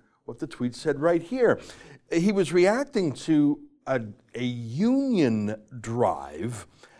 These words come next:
at a liberal website called Vox Media, and so he wrote a tweet joking to his own staff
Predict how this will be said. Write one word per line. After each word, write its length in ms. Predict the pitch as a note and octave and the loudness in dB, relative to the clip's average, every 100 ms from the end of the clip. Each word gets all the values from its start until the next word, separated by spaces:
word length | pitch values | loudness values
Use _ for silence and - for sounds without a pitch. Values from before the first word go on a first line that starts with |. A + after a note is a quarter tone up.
| _ - | _ -2
at 280 | D3 C#3+ A#2+ | 0 0 0
a 220 | D3+ C#3+ | 0 2
liberal 500 | C3+ D#3+ F3+ F3 D3+ | 4 2 4 4 4
website 500 | B2 A#2+ - C#3 C3+ | 4 2 2 2 2
called 280 | - C3+ B2 | 0 0 0
Vox 480 | G#2 B2+ C3+ C3+ - | 0 2 2 0 -10
Media, 480 | G3 A3+ A2 F2 E2+ | -8 -4 -4 -6 -6
and 180 | A2+ A#2+ | -6 -4
so 140 | F3 | -4
he 100 | D3+ | -2
wrote 220 | E3+ G#3+ | 0 0
a 60 | D#4+ | -2
tweet 460 | - C4 F3 D#3+ - _ _ _ _ - B2+ | -8 -6 -6 -6 -16 _ _ _ _ -12 -4
joking 560 | F3 A3+ A3 G#3 E3+ | 0 0 0 -2 -2
to 180 | B2+ F3 | -2 0
his 180 | D#3 C#3 | 2 4
own 200 | G#3 C#4 | 4 2
staff 600 | G3+ - - - C#3 - | -2 -4 -4 -4 -6 -6